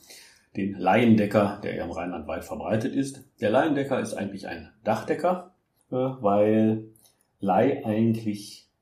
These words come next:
die Steinplatte oder Schieferplatte heißt.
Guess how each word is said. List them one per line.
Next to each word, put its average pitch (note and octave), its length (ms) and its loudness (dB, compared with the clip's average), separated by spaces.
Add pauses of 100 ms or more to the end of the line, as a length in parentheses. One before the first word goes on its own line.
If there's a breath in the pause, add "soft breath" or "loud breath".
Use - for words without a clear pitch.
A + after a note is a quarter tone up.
die F#2 260 -8 (140)
Steinplatte G#2 600 0
oder - 120 -6
Schieferplatte A2 640 -2
heißt. B2 400 -2